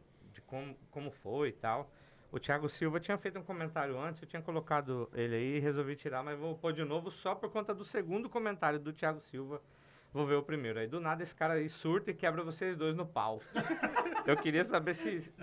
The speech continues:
se a galera tinha receio de você quando você era moleque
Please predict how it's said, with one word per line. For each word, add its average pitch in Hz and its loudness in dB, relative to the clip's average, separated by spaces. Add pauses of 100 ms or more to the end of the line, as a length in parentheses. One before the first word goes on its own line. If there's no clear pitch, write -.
se - -6
a 160 2
galera 165 2
tinha 185 -4 (800)
receio 151 0
de 131 -10
você 151 -4
quando 135 -4
você 139 -2
era 131 0
moleque 127 -2